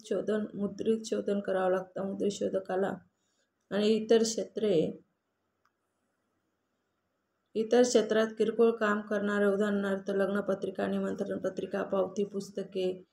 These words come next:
माहिती भरून घेण्यासाठी विविध प्रकारचे अर्ज, जाहिराती, पार्ट्या, बॅनर्स, फ्लेक्स, प्रचारी, वाङ्मय कंपन्यांचं ब्रोशर्स, परिपत्रके म्हणजे बायोडाटा, कॅटलॉग आणि बायोडाटा,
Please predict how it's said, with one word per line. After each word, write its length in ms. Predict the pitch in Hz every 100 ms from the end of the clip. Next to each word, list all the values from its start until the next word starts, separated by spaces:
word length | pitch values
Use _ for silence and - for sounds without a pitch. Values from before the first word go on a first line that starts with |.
| _ _ _ _
माहिती 400 | 190 208 214 226
भरून 460 | 208 202 196 196 196 - _ -
घेण्यासाठी 560 | 202 202 202 208 185 196
विविध 360 | 202 220 220
प्रकारचे 500 | 208 202 196 185 214
अर्ज, 320 | 190 196 196
जाहिराती, 640 | 202 190 190 196 196 185 196
पार्ट्या, 520 | 190 190 190 190 196
बॅनर्स, 560 | 190 185 190 190 190 -
फ्लेक्स, 640 | _ 202 190 190 185 - - _ _ _ _ _ _
प्रचारी, 460 | 214 208 214 202 196
वाङ्मय 500 | 196 185 180 190 190
कंपन्यांचं 840 | 190 185 185 196 196 185 196 196 196 - _ _ _ _
ब्रोशर्स, 600 | 190 208 208 208 196 196
परिपत्रके 960 | - 202 196 190 190 196 196 - 190 185
म्हणजे 420 | - - - 175
बायोडाटा, 600 | 190 185 190 190 190 185
कॅटलॉग 600 | 185 190 196 - 190 190 190 - _ _ _ _ _ _ _ _ _
आणि 180 | 185 196
बायोडाटा, 880 | 190 202 196 196 190 185 190 190